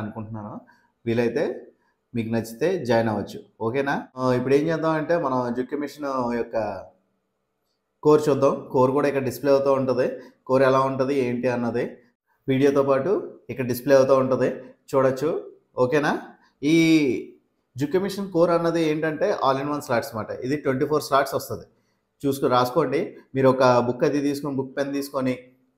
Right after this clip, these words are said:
data అంతా note చేసుకోండి. ఎందుకంటే మీరు ఎప్పుడైనా కావాలితే అత్తమన్న video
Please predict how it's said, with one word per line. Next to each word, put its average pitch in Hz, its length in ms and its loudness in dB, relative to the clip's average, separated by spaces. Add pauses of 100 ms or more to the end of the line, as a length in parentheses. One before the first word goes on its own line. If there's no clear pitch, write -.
data 113 300 0
అంతా 135 180 -4
note 123 200 -4
చేసుకోండి. 107 380 -6 (160)
ఎందుకంటే 139 420 -2 (1000)
మీరు 123 160 0
ఎప్పుడైనా 131 340 0
కావాలితే 131 280 4
అత్తమన్న 135 360 -4
video 127 180 -2